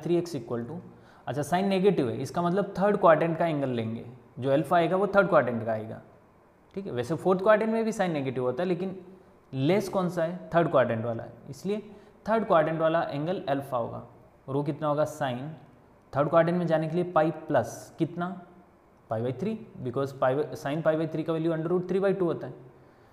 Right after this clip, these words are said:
ओके, so sin three x equal to sin four पाई by three, और sin x equal to अगर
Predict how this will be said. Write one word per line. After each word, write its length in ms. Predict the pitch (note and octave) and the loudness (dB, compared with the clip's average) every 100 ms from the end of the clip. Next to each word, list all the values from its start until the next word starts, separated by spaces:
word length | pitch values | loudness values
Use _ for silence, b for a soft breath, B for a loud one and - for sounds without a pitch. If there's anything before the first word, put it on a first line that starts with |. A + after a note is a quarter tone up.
| B B - | B B -10
ओके, 240 | B2+ - G#2+ - - - - _ _ - | -10 -10 -14 -16 -20 -20 -20 _ _ -10
so 100 | C#3+ - | -8 -2
sin 320 | E3+ G#3+ G#3 | 0 0 2
three 160 | G#3 F#3 D#3 | 4 4 4
x 140 | - E3+ | 0 -6
equal 220 | - D#3+ | 0 0
to 100 | D#3 - | 0 -2
sin 260 | D3 D#3 D3+ - | -2 -2 -6 -2
four 160 | F#3+ F#3+ F#3+ | 2 2 4
पाई 120 | B2+ | 2
by 120 | C3+ D3+ C3 | 2 -4 -10
three, 140 | A2+ - - - _ _ _ _ _ _ _ _ _ _ _ _ _ _ _ _ _ _ _ _ _ _ _ _ _ _ _ _ _ _ _ _ _ _ _ _ _ _ _ _ D3 | -12 -14 -20 -20 _ _ _ _ _ _ _ _ _ _ _ _ _ _ _ _ _ _ _ _ _ _ _ _ _ _ _ _ _ _ _ _ _ _ _ _ _ _ _ _ -10
और 80 | |
sin 340 | B2+ D3+ D3+ F#3 | 0 2 2 2
x 140 | F#3 | -2
equal 180 | F#3 F#3 | 0 2
to 100 | F#3 | 4
अगर 160 | E3 | 4